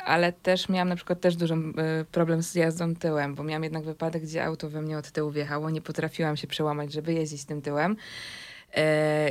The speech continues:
i w końcu mi się udało. Kosztowało mnie to dużo emocji, dużo łez, ale faktycznie gdzieś tam wsparcie trenerów miałam tak duże, że poszło w ciągu godziny i g-,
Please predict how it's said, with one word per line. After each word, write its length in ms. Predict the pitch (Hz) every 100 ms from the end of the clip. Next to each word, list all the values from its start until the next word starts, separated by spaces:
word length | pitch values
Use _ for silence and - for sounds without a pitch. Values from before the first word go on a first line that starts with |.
| -
i 420 | 165 165 170 165 -
w 80 |
końcu 340 | - 165 165 170
mi 80 | 165
się 120 | 160
udało. 300 | 160 147 143
Kosztowało 480 | 156 - 156 160 160
mnie 140 | 160
to 140 | 165
dużo 340 | 160 165 165 165
emocji, 580 | 165 165 170 - 170 160
dużo 720 | 160 160 156 151 151 147 -
łez, 420 | 156 165 180 - -
ale 240 | - 165
faktycznie 560 | 170 170 175 170 165 160
gdzieś 140 | 160
tam 200 | - 160
wsparcie 400 | - - 170 165
trenerów 420 | 175 170 170 170 170
miałam 180 | 165
tak 200 | 170 170
duże, 440 | 165 175 165 190 214 - - - - - -
że 600 | 151 165 165 165 160 160 - _ _
poszło 580 | - 180 - 185 175 170
w 80 | 170
ciągu 340 | 185 180 175
godziny 720 | 175 175 170 180 180 175 170 -
i 460 | 156 160 156 156
g-, 100 | 160